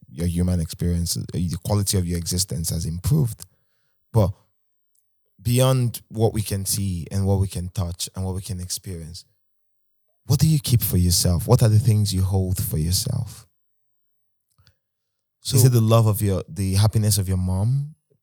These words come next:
Speaker 2: Yeah, my mom, that's one of it. But, like, being able to, I feel like being able to s-, like,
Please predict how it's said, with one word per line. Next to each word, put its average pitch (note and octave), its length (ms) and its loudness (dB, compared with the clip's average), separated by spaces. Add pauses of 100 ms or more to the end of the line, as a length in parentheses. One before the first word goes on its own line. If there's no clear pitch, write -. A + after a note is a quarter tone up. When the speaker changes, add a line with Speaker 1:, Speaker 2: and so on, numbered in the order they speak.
(1160)
Speaker 2:
Yeah, D3 540 -4
my B2+ 160 -8
mom, D3 460 -8
that's A#2+ 360 -8
one A#2 240 -8
of G#2 200 -12
it. G#2+ 120 -10
But, G#2 140 -8
like, G2+ 320 -12 (1700)
being E3 300 -8 (100)
able B2+ 360 -4
to, A2 420 -12 (1400)
I - 100 -12
feel E3 180 -6
like B2+ 200 -2
being D#3+ 160 -6
able D3 160 -8
to - 200 -12
s-, - 240 2
like, G#2 260 -12